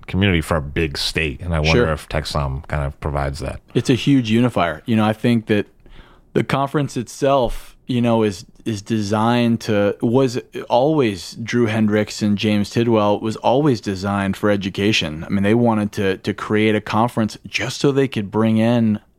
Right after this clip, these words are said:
Speaker 2: wine professionals from all over and give information.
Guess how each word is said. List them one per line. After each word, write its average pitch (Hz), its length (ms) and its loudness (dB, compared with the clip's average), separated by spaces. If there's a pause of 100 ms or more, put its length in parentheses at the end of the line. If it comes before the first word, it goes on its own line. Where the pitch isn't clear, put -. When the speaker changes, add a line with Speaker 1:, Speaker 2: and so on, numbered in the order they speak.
(400)
Speaker 2:
wine 113 420 0
professionals 101 640 -2
from 104 200 0
all 101 220 4
over 127 380 2 (520)
and 123 240 2
give 135 280 2
information. 139 800 0